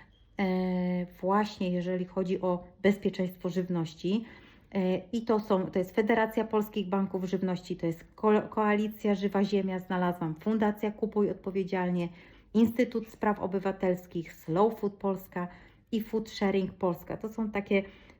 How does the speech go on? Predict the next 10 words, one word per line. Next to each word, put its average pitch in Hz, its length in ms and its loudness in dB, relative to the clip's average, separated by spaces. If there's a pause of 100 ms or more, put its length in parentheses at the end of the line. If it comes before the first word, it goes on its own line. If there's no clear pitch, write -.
pozarządowe 208 720 4
organizacje, 185 760 0
które, 190 440 0 (480)
e, 175 360 0
wspomagają 190 880 2
właśnie 180 400 -2
tutaj 180 340 0
w 165 100 -10
różnych 202 420 0
obszarach 180 520 -2